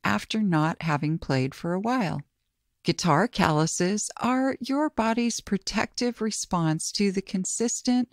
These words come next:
friction and pressure on your skin when you're playing chords and notes. The calluses act like a shield and help to make your skin less sensitive to the pain.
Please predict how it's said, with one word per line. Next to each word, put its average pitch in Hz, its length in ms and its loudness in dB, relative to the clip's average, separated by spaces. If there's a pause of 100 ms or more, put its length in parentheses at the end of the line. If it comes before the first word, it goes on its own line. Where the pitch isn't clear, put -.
friction 254 720 0 (160)
and 277 540 4
pressure 220 640 2
on 175 200 2
your 185 200 0
skin 175 680 0
when 170 380 2
you're 180 120 0
playing 151 480 2
chords 143 540 0 (140)
and 202 240 2
notes. - 540 0 (920)
The 156 80 -2
calluses 220 680 0
act 160 280 -4
like 151 240 -4
a 156 60 -4
shield 208 540 0 (260)
and 262 360 4
help 302 340 -2
to - 180 0
make 202 360 2
your 160 120 -4
skin 190 640 -2
less 170 340 0
sensitive 165 800 -2
to 151 420 2
the 175 100 -2
pain. 196 480 0